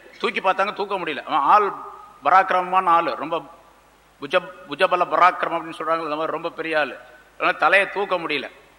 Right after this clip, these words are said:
என்ன பண்ணாரு, ஒரு குச்சி எடுத்துட்டு வந்து தலையில குத்தி ஓட்டை போட்டு வண்டி மாதிரி இழுத்துட்டு போனாரு. கொண்டு போய் ரசூலுல்லாஹி ஸல்லல்லாஹு அலைஹி வஸல்லம் அவர்களுக்கு முன்னால வச்சாங்க. ஸல்லல்லாஹு அலைஹி வஸல்லம் அவர்கள் கவலையோடு சொன்னாங்க, "ஒவ்வொரு நபிக்கும் ஒரு ஃபிரௌன் உண்டு,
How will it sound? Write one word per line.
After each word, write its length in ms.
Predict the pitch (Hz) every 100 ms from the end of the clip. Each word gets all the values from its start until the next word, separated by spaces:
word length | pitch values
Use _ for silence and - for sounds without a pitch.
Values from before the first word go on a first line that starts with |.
| _ _
என்ன 180 | 160 208
பண்ணாரு, 720 | 190 180 175 196 175 127 -
ஒரு 200 | 139 147
குச்சி 300 | - - 233
எடுத்துட்டு 340 | 202 175 - 175
வந்து 400 | 175 190 131 -
தலையில 360 | 143 180 175
குத்தி 300 | 147 170 180
ஓட்டை 320 | 147 165 175
போட்டு 240 | 147 170 165
வண்டி 220 | 160 160
மாதிரி 260 | 156 165 147
இழுத்துட்டு 300 | 143 135 131
போனாரு. 240 | 123 113 - _ _ _ _ _ _ _ _ _
கொண்டு 240 | 160 208
போய் 120 | 208 233
ரசூலுல்லாஹி 440 | 190 196 185 175
ஸல்லல்லாஹு 340 | 175 170 165 156
அலைஹி 140 | 151
வஸல்லம் 280 | 160 147 139 123
அவர்களுக்கு 500 | 143 160 147 139 143
முன்னால 240 | 139 156 143
வச்சாங்க. 260 | 120 110 95 -
ஸல்லல்லாஹு 280 | 151 185 175
அலைஹி 140 | 165
வஸல்லம் 220 | - 156
அவர்கள் 280 | 147 143 139
கவலையோடு 500 | - 147 165 175 175 -
சொன்னாங்க, 360 | 151 151 123 113 - - - _ _ _ _ _ _ _ _ _ _ _
"ஒவ்வொரு 360 | 156 202 226 208
நபிக்கும் 380 | 190 220 220
ஒரு 80 | 208 202
ஃபிரௌன் 340 | 196 208 202 190
உண்டு, 340 | 165 147 113